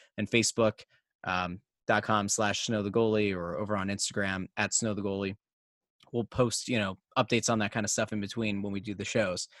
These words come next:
So, um, yeah, we'll do a nice, nice giveaway. Pretty good.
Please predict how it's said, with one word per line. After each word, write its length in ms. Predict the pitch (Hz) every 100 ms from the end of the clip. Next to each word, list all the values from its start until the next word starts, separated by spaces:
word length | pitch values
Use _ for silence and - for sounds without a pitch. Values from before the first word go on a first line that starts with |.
| - - -
So, 420 | - 101 90 87
um, 300 | 87 87 107 _ _
yeah, 140 | 392 113
we'll 160 | 101 165
do 200 | 220 339
a 40 |
nice, 360 | 359 370 - - -
nice 180 | 466 -
giveaway. 400 | 554 554 156 - - _ _
Pretty 140 | - 605
good. 220 | 719 679